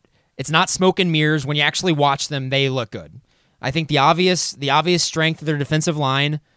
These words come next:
or the obvious strength is their defensive line.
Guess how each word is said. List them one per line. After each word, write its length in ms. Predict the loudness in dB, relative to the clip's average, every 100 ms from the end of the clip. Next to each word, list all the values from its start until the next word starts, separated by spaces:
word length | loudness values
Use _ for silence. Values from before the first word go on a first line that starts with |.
| _ _ -8
or 160 | -6 -6 -12 _
the 140 | 0
obvious 280 | 2 4 2
strength 320 | 0 -2 -2
is 140 | -2 2
their 160 | 2
defensive 380 | 2 0 -2 -2
line. 420 | -2 -2 -2 -4